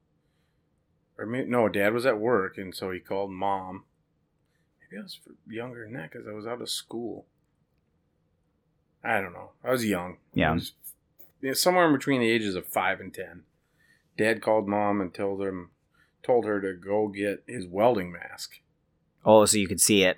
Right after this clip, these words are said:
Speaker 2: through
Speaker 1: Yeah,
Speaker 2: that. That's
Speaker 1: so
Speaker 2: a, that's a good idea,
Speaker 1: so
Speaker 2: 'cause he probably had multiple.
Speaker 1: Yeah.
Speaker 2: Yeah.
Speaker 1: So we went and got the welding mask, put it on, and we got to look up, and you got to see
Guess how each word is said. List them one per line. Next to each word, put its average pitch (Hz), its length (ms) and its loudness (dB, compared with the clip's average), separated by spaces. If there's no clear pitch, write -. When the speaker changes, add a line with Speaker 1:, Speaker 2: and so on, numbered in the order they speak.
Speaker 2:
through 107 160 0
Speaker 1:
Yeah, 117 280 6
Speaker 2:
that. - 40 -2
That's 202 300 8
Speaker 1:
so 247 80 8
Speaker 2:
a, 151 140 4
that's 123 240 8
a 240 40 2
good 113 200 8
idea, 113 400 10
Speaker 1:
so 92 60 0
Speaker 2:
'cause 101 140 2
he 123 400 6
probably 151 280 8
had 113 240 10
multiple. 95 760 4
Speaker 1:
Yeah. 101 240 -4
Speaker 2:
Yeah. - 80 -10
Speaker 1:
So 95 340 -2
we 113 100 0
went 107 180 0
and 101 60 -4
got 107 140 2
the 110 60 -2
welding 98 340 0
mask, 98 420 -4
put 104 160 -4
it 98 80 -4
on, 92 200 -2
and 98 80 -4
we 90 80 0
got 92 140 4
to - 80 -6
look 90 240 -6
up, 98 220 -2
and 92 100 -8
you 90 80 -10
got 90 120 -6
to 95 60 -20
see 95 460 -8